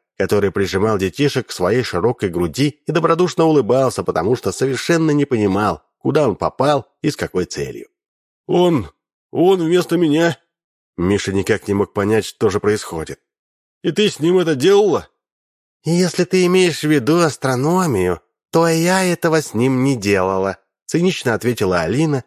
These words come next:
и стала из-за этого еще красивее. Раздались аплодисменты. Собравшиеся вокруг, за исключением пожилых женщин, были настолько заворожены ее красотой,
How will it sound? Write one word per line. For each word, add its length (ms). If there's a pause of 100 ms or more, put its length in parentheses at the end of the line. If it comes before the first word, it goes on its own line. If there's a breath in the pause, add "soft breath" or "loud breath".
(160)
и 80
стала 280
из-за 240
этого 240
еще 220
красивее. 680 (500)
Раздались 500
аплодисменты. 840 (320)
Собравшиеся 720
вокруг, 460 (180)
за 140
исключением 540
пожилых 400
женщин, 480
были 220
настолько 480
заворожены 540
ее 260
красотой, 540